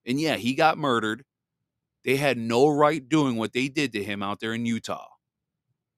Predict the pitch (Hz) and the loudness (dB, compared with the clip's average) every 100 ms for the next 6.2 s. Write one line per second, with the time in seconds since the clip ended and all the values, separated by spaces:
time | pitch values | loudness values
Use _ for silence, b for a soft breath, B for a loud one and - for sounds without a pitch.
0 | _ _ _ _ _ _ 110 - 117 117 | _ _ _ _ _ _ -8 -2 -2 0
1 | 113 98 110 117 123 123 123 127 110 101 | -4 -2 0 2 0 -2 0 0 -2 -4
2 | 101 98 - 117 117 110 110 107 113 104 | -6 -6 -4 -4 -4 -4 -4 -4 -6 -6
3 | 98 95 90 87 82 _ _ _ _ _ | -4 -4 -6 -10 -16 _ _ _ _ _
4 | _ 85 80 - 117 107 - 107 101 95 | _ -10 -10 0 0 0 -4 -6 -4 -4
5 | 92 87 80 73 85 120 117 107 - 85 | -4 -8 -8 -8 2 2 2 -6 -10 -14
6 | - | -16